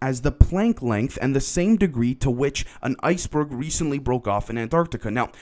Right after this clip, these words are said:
the point is, is I'm not trying to make random connections. What I'm trying to say here is this. The overall concept of there being a simulation subscribes to the possibility that there's a mathematical and geometric alignment that causes other glitches to occur. What I mean by that is this.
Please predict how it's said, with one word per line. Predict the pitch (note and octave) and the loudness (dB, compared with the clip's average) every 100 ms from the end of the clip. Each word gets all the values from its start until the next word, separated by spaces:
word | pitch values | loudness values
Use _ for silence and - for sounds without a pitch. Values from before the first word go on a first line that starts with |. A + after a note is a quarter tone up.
| - - | -20 -2
the | C#3+ | 8
point | - G#3 A#3+ | 8 8 4
is, | F#3 D#3+ | 2 0
is | D3 | 0
I'm | E3 | 2
not | F#3+ | 2
trying | G3 | 2
to | F#3 | 0
make | E3+ C#3+ | -2 -2
random | C3+ C#3+ B2+ | -2 0 -2
connections. | - B2 C3 A2+ G2 | -2 -2 -2 -6 -2
What | A#2+ | -2
I'm | D#3 | -2
trying | E3+ E3+ | -2 -4
to | C#3+ | -2
say | - | -4
here | C3+ A#2+ G#2+ | -4 -4 -4
is | - | -4
this. | A2 - - - | -6 -6 -14 -16
The | B2 D3+ | -8 -4
overall | - F#3 F#3 G3+ E3+ | 0 0 2 2 2
concept | - D3+ D#3 D#3 - - | 0 -2 -2 -2 -4 -4
of | G#2+ | 0
there | C3 | 0
being | C3+ C#3 C3 | 2 0 -2
a | |
simulation | A#2 - B2+ A#2 A2 A2+ - G#2+ - - | -2 -2 0 -2 -2 -4 -2 -6 -6 -10
subscribes | - C3+ - - C#3 D3+ D#3 | -4 -2 -2 -2 0 0 -2
to | C#3+ | -6
the | C3 | -4
possibility | - C3+ - G#2+ B2+ B2 F2+ - - - | 0 0 -2 -2 0 0 -4 -10 -14 -8
that | B2 | 0
there's | C3+ C3+ | 0 2
a | B2 | 0
mathematical | A#2+ C#3+ C#3+ C#3 C3 C3 C3+ | 2 0 -2 0 0 0 -2
and | A2 A2 | -2 -2
geometric | A#2 B2+ A#2+ - A#2 | 0 0 0 -4 -4
alignment | A2 G#2+ A#2 C3 B2+ F2 - - - | -4 -4 0 0 0 -2 -8 -14 -4
that | C3 A#2+ | -4 -2
causes | - C3 B2 B2 | -2 -2 -2 -4
other | - A#2+ | -2 -2
glitches | A#2 A#2 A#2 G#2+ | -2 -4 -4 -6
to | - A2+ | -4 -6
occur. | - D3+ G#2+ - | -2 -4 -4 -10
What | A2+ D#3 | -2 2
I | D#3 | 2
mean | D#3+ D#3 | 0 0
by | C#3 | 2
that | B2+ | 2
is | A#2 - | 0 -4
this. | G2+ | -6